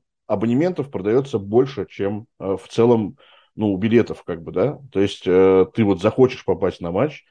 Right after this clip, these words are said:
и это будет проблема, это будет очень сложно. Вот там, пожалуй, люди идут, хотя тоже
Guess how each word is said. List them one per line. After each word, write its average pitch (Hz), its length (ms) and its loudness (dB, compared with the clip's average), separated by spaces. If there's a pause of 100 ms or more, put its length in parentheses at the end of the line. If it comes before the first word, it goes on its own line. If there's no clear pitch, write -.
(140)
и 92 100 -6
это 101 160 -2
будет 104 240 -4
проблема, 98 480 -4
это 82 160 -12
будет 98 200 -6
очень 95 200 -4
сложно. 85 460 -4 (600)
Вот 117 200 4
там, 139 180 6
пожалуй, 117 480 6
люди 107 540 0
идут, 190 240 -4
хотя - 260 0
тоже 123 480 2